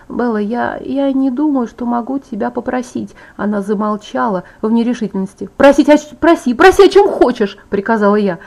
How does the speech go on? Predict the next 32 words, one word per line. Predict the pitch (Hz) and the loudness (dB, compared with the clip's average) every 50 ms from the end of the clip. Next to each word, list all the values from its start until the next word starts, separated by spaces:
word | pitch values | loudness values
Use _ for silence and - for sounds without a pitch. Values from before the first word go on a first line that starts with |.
| - - - - _ | -20 -20 -20 -10 _
Она | 190 208 233 254 | -4 -2 -2 -2
положила | 247 233 226 233 226 202 233 233 226 226 | -2 -2 -2 -2 -2 -2 -2 0 0 0
руку | 233 269 262 - 202 | 0 -2 -4 -6 -6
мне | 214 214 220 | -4 -4 -2
на | 220 208 | -4 -6
плечо, | - 220 233 214 - - 185 | -6 -8 -10 -10 -6 -4 -4
удерживая | 180 175 165 214 220 196 208 185 196 190 | -4 -2 -2 -4 -2 -2 -2 -4 -2 -2
меня | 196 196 208 220 | -2 -2 -2 -4
на | 214 233 233 | -4 -4 -4
месте. | 214 185 165 - _ - 190 | -4 -6 -6 -8 _ -10 -8
Ее | 185 208 214 | -4 -4 -4
пальцы | 214 - - 240 262 269 254 - - - 180 - - - - | -6 -4 -6 -4 -4 -4 -6 -8 -12 -14 -14 -12 -18 -20 -6
нервно | - 214 214 214 214 214 214 202 208 214 214 | -2 0 2 2 2 2 0 0 -2 -2 -4
сжались, | 196 185 - - 233 240 247 226 190 175 - | -4 -8 -10 -6 -2 0 0 0 0 -2 -6
чтобы | - _ 196 175 180 185 | -6 _ -6 -6 -6 -6
подчеркнуть | - 196 196 - - 202 190 - 208 214 208 208 | -6 -8 -8 -6 -10 -10 -8 -6 -6 -6 -6 -6
ее | - 202 190 196 | -8 -8 -8 -8
слова. | 190 - 214 214 214 202 180 165 - - - - - - - - _ | -8 -8 -8 -8 -6 -6 -8 -10 -12 -18 -20 -20 -20 -20 -20 -14 _
«Может | 220 220 226 208 226 226 208 | -4 -4 -2 -2 -2 -4 -4
быть, | 196 240 247 233 240 - | -2 -4 -4 -4 -4 -6
мы | 226 226 226 226 220 - | -6 -4 -4 -6 -8 -8
уже | - 226 214 208 226 226 | -10 -10 -8 -6 -6 -6
опоздали?» | 220 220 233 226 226 214 214 202 233 226 208 190 185 185 - _ _ _ _ _ _ _ _ - | -6 -6 -6 -8 -8 -8 -8 -8 -6 -6 -6 -8 -10 -14 -18 _ _ _ _ _ _ _ _ -8
Я | - 226 240 240 233 | -6 -2 -2 -2 0
видела, | 233 262 240 202 214 202 196 | -2 -2 -2 -2 -2 -2 -2
как | 196 - 220 214 214 - | -2 -2 -4 -4 -4 -6
он | 214 202 | -6 -6
направляется | 208 202 208 214 214 214 214 233 240 220 202 247 - - 202 | -6 -6 -4 -4 -4 -4 -2 -4 -4 -4 -6 -8 -10 -18 -18
к | - | -14
Волтари | 202 196 202 196 202 220 220 214 214 180 165 - _ _ _ _ _ _ _ _ _ _ - _ _ | -10 -10 -10 -10 -10 -10 -10 -8 -8 -10 -10 -12 _ _ _ _ _ _ _ _ _ _ -20 _ _
и | 214 214 208 190 196 - _ _ _ _ | -4 -2 -2 -4 -4 -8 _ _ _ _
просит | - 240 233 214 - 208 196 196 | -6 -4 -4 -4 -4 -6 -8 -8